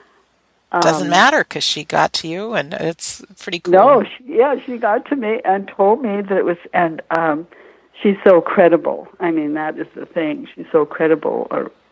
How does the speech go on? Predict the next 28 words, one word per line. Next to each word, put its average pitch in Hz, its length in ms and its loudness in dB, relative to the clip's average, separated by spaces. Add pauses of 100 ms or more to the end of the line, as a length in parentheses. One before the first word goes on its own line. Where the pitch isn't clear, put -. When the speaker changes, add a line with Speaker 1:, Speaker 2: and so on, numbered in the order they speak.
(100)
Speaker 2:
you 185 120 4
know, 160 120 8
was 160 300 6
at 143 140 2
that 147 220 2
time 151 320 -4
in 143 80 -4
the 143 60 -6
field. 175 360 2
She's 156 160 -8
retired 170 520 -2
now. 147 320 2
Speaker 1:
Mm-hmm. 151 260 -12 (720)
Speaker 2:
Uh, 160 280 -6 (120)
so 196 160 6
well 151 280 2
thought 165 360 4
of. - 200 -6 (420)
Um, - 120 0
Speaker 1:
Wow. 175 340 -4
It - 60 -18
just 277 220 2
shows 320 240 2
how 165 160 2
powerful 175 640 -4
we 151 180 -4
are, 170 240 2
because 156 420 -2